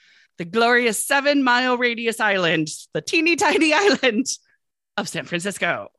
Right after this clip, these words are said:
I lived there for a little bit. That's why I call it tiny. So Wilma and her family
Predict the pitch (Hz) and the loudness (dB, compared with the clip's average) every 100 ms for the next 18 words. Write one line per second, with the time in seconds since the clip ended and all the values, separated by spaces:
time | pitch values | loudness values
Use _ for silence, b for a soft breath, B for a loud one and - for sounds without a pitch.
0 | - 165 139 131 - 123 117 95 - 143 | -4 -4 -4 -8 -12 -12 -12 -12 -12 -12
1 | 131 127 101 - 123 - - B B B | -12 -12 -12 -10 -10 -12 -18 B B B
2 | B - 285 269 254 226 - _ _ _ | B -2 2 4 2 0 -6 _ _ _
3 | _ _ - - 208 285 339 370 285 294 | _ _ -20 -8 -2 2 2 2 0 0
4 | 285 277 226 202 190 185 175 - | -2 -2 -2 0 0 0 0 -4